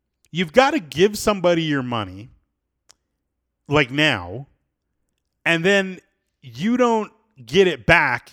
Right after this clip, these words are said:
if you win until October. It's February. You don't get it back till October.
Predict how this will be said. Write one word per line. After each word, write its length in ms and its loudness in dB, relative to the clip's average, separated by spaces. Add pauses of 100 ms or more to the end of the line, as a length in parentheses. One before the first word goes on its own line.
if 200 -8
you 140 -4
win 520 -4 (1080)
until 760 -4 (480)
October. 1040 -4 (1500)
It's 280 0
February. 1040 0
You 160 -4
don't 140 0
get 120 0
it 60 2
back 200 2
till 160 -2
October. 960 -4